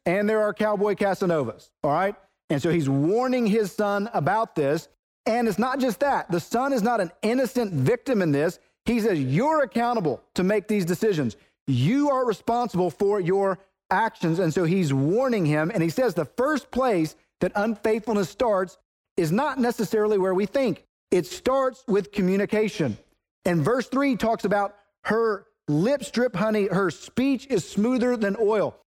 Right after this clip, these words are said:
Her smooth words rival the wise words that the father is trying to teach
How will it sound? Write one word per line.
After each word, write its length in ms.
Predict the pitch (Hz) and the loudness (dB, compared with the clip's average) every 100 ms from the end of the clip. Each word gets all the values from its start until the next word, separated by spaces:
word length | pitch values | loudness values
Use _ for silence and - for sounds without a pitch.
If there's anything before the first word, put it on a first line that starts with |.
| _ - | _ -8
Her 380 | - 247 277 262 | -2 0 2 0
smooth 680 | - - 190 233 269 269 240 | -6 -4 -2 0 0 -2 -2
words 800 | 202 214 233 160 127 165 170 - _ _ - | -2 0 0 0 0 -2 -4 -10 _ _ -6
rival 840 | 139 135 220 262 277 196 196 208 190 | 0 2 2 0 0 0 0 0 -2
the 320 | 170 185 170 | 0 0 0
wise 640 | 147 151 208 254 269 190 | 0 0 2 0 0 -2
words 480 | 160 156 151 170 156 | 0 0 2 0 -2
that 180 | 190 175 | -2 -2
the 80 | 160 | -2
father 400 | - 180 180 180 | 0 0 2 0
is 100 | 170 | 0
trying 300 | 185 165 160 | -2 0 -2
to 60 | |
teach 380 | 151 165 147 - | 0 0 -2 -4